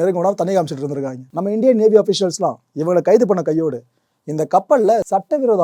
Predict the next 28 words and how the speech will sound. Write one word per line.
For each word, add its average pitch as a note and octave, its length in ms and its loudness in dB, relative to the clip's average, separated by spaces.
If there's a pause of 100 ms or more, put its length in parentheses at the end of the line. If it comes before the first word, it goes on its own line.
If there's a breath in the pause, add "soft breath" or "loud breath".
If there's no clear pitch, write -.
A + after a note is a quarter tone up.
ஆயுதங்களையும் F#3 580 0
குவிச்சு A#3 260 -4
வச்சிருந்திருக்காங்க. C#3+ 580 -8 (480)
அது C3+ 100 -4 (100)
எல்லாத்தையும் A3 340 6
நம்ம F#3 160 0
ஆஃபீஸர்ஸ் G3 380 -2 (140)
பறிமுதல் E3 320 0
பண்ணியிருக்காங்க. C3+ 400 -10 (840)
இதுக்கப்புறம் B3 460 8 (200)
இந்த F3 160 2 (300)
கைது A#3+ 260 4
பண்ணப்பட்ட F#3+ 380 0
அந்த A#3 120 0
முப்பதுக்கும் G#3 400 0
மேற்பட்ட F#3+ 340 -2
கடற்கொள்ளையர்களை F3 640 2 (320)
இந்தியாவுக்கு A#3+ 600 2
இழுத்துட்டு G3 320 0
வர E3 160 2
வேலை D3 200 0 (380)
இப்ப D#3+ 220 -4
ஸ்பீடா G#3+ 260 4 (140)
போய் B3 160 4 (180)
கிட்டத்தட்ட G#3 320 2
முடிகிற A3 280 4
தருவாய்க்கே F3+ 360 2
வந்துருச்சு. D3 320 -8